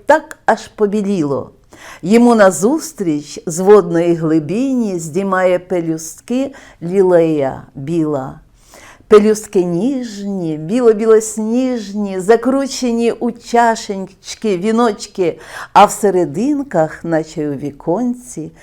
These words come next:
сія маленьке, ясно-жовте сонце. Два сонця, сонце й сонечко. О, диво!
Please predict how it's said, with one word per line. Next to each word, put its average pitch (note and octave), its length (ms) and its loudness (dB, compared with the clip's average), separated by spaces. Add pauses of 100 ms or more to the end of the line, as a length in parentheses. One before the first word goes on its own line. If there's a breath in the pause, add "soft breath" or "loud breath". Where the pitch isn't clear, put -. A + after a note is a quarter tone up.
(200 soft breath)
сія F#3 400 4
маленьке, D#3+ 1120 -2
ясно-жовте F3+ 1500 -4 (280)
сонце. C#3+ 1000 -6 (520 soft breath)
Два G#3+ 260 4
сонця, C#3 840 -6 (320)
сонце E4+ 640 2
й C#3+ 80 -8
сонечко. C3+ 800 -8 (300 soft breath)
О, B3+ 220 10
диво! E3 560 -2